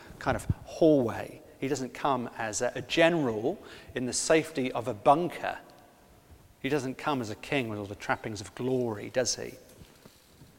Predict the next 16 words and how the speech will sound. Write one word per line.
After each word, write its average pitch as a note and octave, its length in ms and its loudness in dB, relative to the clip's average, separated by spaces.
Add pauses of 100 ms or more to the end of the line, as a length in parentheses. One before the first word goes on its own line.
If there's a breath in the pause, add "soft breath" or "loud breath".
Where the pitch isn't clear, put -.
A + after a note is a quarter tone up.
Here D#3 280 10
he E3 80 4
comes, - 560 -4
Jesus C3 500 0
Christ, G#2 480 -8
the A2+ 80 -10
Son - 340 -2
of C3 160 -8
God, - 380 -12 (520 soft breath)
coming B2 240 -2
to - 80 -8
the A#2 100 -4
lowliest C#3 540 0
place G#2+ 340 -6
he - 100 -10
can. G#2 420 -10